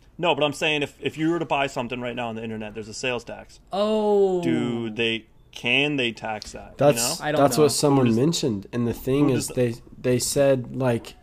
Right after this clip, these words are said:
Speaker 3: um, they were, I think it was Elon or the Jack Dorsey guy, um, they mentioned, 'cause they both have made very successful,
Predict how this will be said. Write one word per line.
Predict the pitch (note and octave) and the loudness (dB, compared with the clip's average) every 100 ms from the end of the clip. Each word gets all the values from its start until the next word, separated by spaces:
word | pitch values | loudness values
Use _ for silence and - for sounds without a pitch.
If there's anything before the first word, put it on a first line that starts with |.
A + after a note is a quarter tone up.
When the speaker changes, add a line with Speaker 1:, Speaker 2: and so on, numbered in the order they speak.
| - | -4
Speaker 3:
um, | A#2 A2+ G#2+ G2+ G2+ - - - - _ - - | 0 0 0 -2 -8 -20 -20 -20 -20 _ -16 0
they | C#3 C#3 | 4 6
were, | C3+ C3+ C3 B2+ B2 | 6 6 8 6 4
I | B2 | 2
think | D#3 D#3 | 2 4
it | |
was | D3 B2+ C#3+ | 4 2 2
Elon | D3 D#3+ D#3+ D#3 | 4 6 6 6
or | C#3+ C#3+ C3+ A#2+ - - | 6 6 4 0 -10 -4
the | C3 B2 A2 G2 | 2 4 2 -4
Jack | - B2 B2 | 0 0 0
Dorsey | B2 B2 B2+ A#2 | 2 2 2 -2
guy, | G#2+ G#2 G2+ A2 - _ - _ _ _ - | 0 0 -2 -6 -14 _ -20 _ _ _ -2
um, | B2 A#2+ A2+ G#2+ - | 2 4 2 -2 -6
they | - B2+ | 2 4
mentioned, | B2+ C3+ C#3 C3 A#2+ A2+ - - - - | 6 4 4 2 2 -2 -14 -20 -20 -4
'cause | C3 | 0
they | C#3 C3 | 4 4
both | C3+ C3+ C3 | 8 8 6
have | C3+ G#2 | 2 0
made | A#2+ A#2 A2+ G2+ | 2 2 0 0
very | A#2 A#2 A2+ | 2 4 2
successful, | - - B2 A2 A#2+ A2+ | -2 -2 -2 0 0 -2